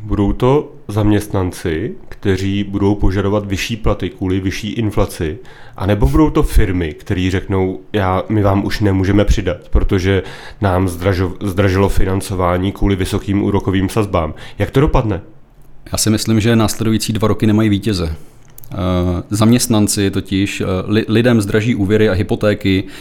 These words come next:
Speaker 2: ty, který čeká fixace v nejbližších dvou letech, tak budou přemýšlet, jestli si fixovat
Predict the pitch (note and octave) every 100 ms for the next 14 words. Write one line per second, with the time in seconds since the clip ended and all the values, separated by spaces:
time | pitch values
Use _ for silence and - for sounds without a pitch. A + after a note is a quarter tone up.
0 | - G#2 - G2+ G#2 - G#2+ G2+ - -
1 | - G2 F2+ F2+ F#2+ - F#2+ G2+ G2+ F#2
2 | G2 F#2+ - G2 G2 G2 - F#2+ G2 G#2
3 | F#2 - G2 G2 G#2+ - F#2+ F#2 -